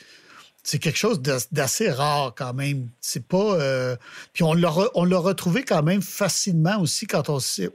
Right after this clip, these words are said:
on n'est pas, on n'était pas dans les mêmes positions au niveau des personnages en dix-neuf deux, mais avec Julie, j'ai,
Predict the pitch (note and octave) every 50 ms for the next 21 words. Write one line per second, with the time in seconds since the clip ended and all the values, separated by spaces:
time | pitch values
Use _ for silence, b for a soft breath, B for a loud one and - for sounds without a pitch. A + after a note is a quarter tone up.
0 | - D4+ F3 D3+ D3 C#3+ - - F#3 - E3+ D3 C#3+ A#2+ D#3 C#3+ - G#3 F3 D#3+
1 | D3+ D#3 D3 D#3 E3 D#3+ - - D#3 D#3 C#3+ - - - F#3+ F3+ D#3+ C#3+ C#3 D3
2 | C#3 C#3+ C3+ - C#3+ A#2+ - D#3+ D3 C#3+ D#3 E3 E3+ E3+ C#3 C3 C#3 C3 B2 A#2
3 | B2 B2 C3 C3 A#2+ A2 A2 - F#3+ C4 C#4 G3+ E3 D3+ C#3 C3 B B B B
4 | B B B D#3+ D3 D3+ D#3 C#3 A#2+ A#2 A#2+ C#3 D3 F#3 C4 G#3 B2+ C#3+ D3+ D3
5 | C3+ C3+ C#3 C#3+ C#3+